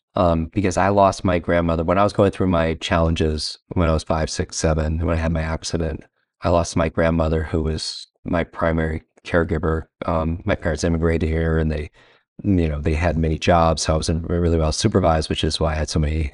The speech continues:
really, so many accidents. Um, but she passed of Alzheimer's, and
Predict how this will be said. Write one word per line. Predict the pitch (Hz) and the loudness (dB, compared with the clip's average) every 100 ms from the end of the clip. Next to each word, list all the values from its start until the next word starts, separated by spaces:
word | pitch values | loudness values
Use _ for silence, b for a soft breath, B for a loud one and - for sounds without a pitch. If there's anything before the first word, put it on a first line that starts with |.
| - | -2
really, | 82 78 73 - | 0 0 0 -4
so | - | -2
many | 82 80 | 0 2
accidents. | 95 - 80 78 78 - b b _ _ | 0 -2 -6 -4 -8 -12 b b _ _
Um, | 85 80 78 - - | 0 0 -2 -8 -6
but | 87 | -4
she | - - | -2 -2
passed | 95 92 | -2 -2
of | 85 | -2
Alzheimer's, | 80 82 - 87 98 110 110 - - | -2 -2 -2 0 0 -2 -4 -8 -6
and | 95 87 85 82 | -2 0 0 -2